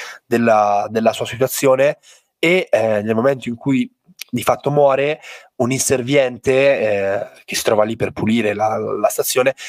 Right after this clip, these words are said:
raccoglie questa scatoletta di latta che all'inizio noi non capiamo esattamente cosa contenga, ma alla fine lo capiremo, perché quella, eh,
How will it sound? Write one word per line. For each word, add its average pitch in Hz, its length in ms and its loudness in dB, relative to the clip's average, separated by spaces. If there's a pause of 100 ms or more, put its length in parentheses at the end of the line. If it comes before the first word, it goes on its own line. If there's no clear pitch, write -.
(140)
raccoglie 123 680 0
questa 113 220 -4
scatoletta 120 720 0 (160)
di 117 220 -4
latta 123 440 0
che - 160 0
all'inizio 113 360 -2
noi 113 120 0
non 113 120 -2
capiamo 120 580 0 (640)
esattamente 123 600 0
cosa 113 180 -2
contenga, 127 640 2 (440)
ma 107 180 0
alla 98 160 0
fine 117 260 0
lo 101 80 -2
capiremo, 120 520 0
perché 110 260 -4
quella, 113 440 2 (320)
eh, 101 960 2